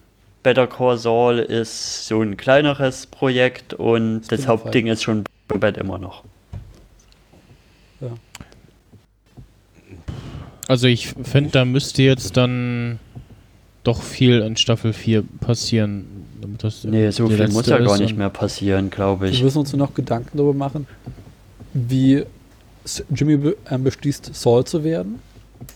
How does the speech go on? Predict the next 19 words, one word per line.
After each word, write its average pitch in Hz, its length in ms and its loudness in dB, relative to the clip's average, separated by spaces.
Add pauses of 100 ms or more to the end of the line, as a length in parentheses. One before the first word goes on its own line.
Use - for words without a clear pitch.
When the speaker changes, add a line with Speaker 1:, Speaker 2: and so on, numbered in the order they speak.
(440)
Speaker 3:
Also 123 160 4
Speaker 2:
Und - 20 6
Speaker 3:
ich 151 80 6
Speaker 2:
wie - 20 -2
Speaker 3:
glaube 139 200 6
Speaker 2:
wird 151 120 4
Speaker 3:
jetzt 117 100 -2
Speaker 2:
Jimmy 135 180 2
Speaker 3:
in, - 20 -2
Speaker 2:
loswerden? 127 380 -2
Speaker 3:
in, 113 60 -2
in 127 100 -6
Staffel 127 360 2
vier 143 380 4
kommt 135 300 0
irgendwie 120 680 2 (840)
so 120 120 0
die 117 120 2
Transition, 123 1040 0